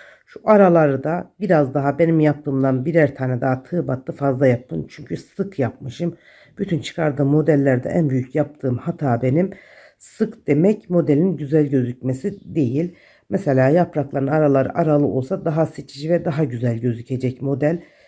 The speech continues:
Siz şayet yaparsanız dediğim gibi şunun ara mesafesini daha fazla bırakın. Kenar ara mesafelerini daha fazla bırakın. Şu ortadaki ara mesafesini daha fazla bırakın. Evet, modelimiz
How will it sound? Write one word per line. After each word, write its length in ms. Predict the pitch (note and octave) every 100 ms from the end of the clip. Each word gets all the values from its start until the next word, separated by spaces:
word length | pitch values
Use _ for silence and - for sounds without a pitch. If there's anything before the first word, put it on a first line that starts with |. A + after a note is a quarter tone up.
| _
Siz 280 | - F3+ -
şayet 440 | A3 E3+ C3+ C3
yaparsanız 680 | G3 - D#3 C3 C3+ C#3+ C#3+
dediğim 360 | D#3 B2+ D3 B2+
gibi 160 | A#2+
şunun 260 | B2 - F#3
ara 220 | D3 D3
mesafesini 640 | C#3 C3+ C3+ C3 B2+ B2+ A#2+
daha 200 | D3+ F3
fazla 380 | F#3 E3 E3
bırakın. 360 | D3+ E3+ E3 E3
Kenar 360 | - F#3 D#3+ C#3
ara 180 | C3+
mesafelerini 720 | C3 C3 - A#2+ B2+ A#2 A#2+ C#3
daha 160 | C#3+
fazla 340 | D#3+ F3+ D#3 D#3
bırakın. 380 | E3+ E3+ F3+ - - - - -
Şu 100 | -
ortadaki 540 | G#3+ - D3 C#3 -
ara 160 | E3 E3+
mesafesini 680 | C3+ C3+ B2+ C3+ F3+ F#3
daha 160 | D3 C#3+
fazla 380 | B2+ A#2+ A2 A#2
bırakın. 380 | B2+ B2+ A#2+ - _ _ _ -
Evet, 300 | D#3+ C#3+ -
modelimiz 580 | A3+ D#3+ C#3+ D#3 G3+